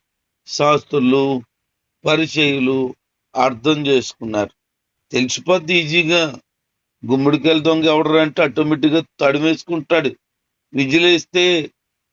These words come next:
ఆడికి పారిపోతాడని తెలుసు. ఎందుకంటే వాళ్ళు లోపల ఉన్నవాడు అలాంటోడు. వీళ్ళకు కూడా అర్థమైపోయింది. వాళ్ళు చేసే పనికిమాలిన పనికి, దైవజనులను,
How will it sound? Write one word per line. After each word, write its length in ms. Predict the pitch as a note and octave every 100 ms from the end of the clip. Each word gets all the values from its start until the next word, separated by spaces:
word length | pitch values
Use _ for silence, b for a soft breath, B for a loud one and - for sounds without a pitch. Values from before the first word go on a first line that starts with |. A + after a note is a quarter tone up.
| - D3
ఆడికి 260 | D3+ C#3+
పారిపోతాడని 1000 | C3 C3 B2+ D3 C3+ E3+ C#3 E3 E3 F3
తెలుసు. 560 | E3+ D#3 C#3 E3 D#3 B2 _ _ _ -
ఎందుకంటే 520 | C#3 D3 D3 D#3+ E3
వాళ్ళు 340 | D#3+ D3+ D#3
లోపల 300 | D3+ D3+ D3+
ఉన్నవాడు 720 | E3 E3 E3 E3 E3 D#3+ C#3+ - _ _ -
అలాంటోడు. 800 | C3 D#3 D#3+ E3+ E3+ D#3+ D3+ C3 _ _ _ _
వీళ్ళకు 280 | C#3+ D#3 D#3
కూడా 220 | D#3+ D#3+
అర్థమైపోయింది. 920 | D3 C3 D#3 E3+ C#3+ D3 D#3+ D3 C3 - _ _ -
వాళ్ళు 240 | C3+ D3
చేసే 380 | C3+ D#3+ D3+ D#3+
పనికిమాలిన 680 | B2+ D3 D3+ D3 D#3+ E3 C#3+
పనికి, 720 | D#3+ D#3+ C#3+ E3 F3+ F3 - _ _ _ _ _ _ _ _ _ _
దైవజనులను, 1040 | B2 C#3 D3+ D#3 C#3 E3 E3 E3+ E3+ F3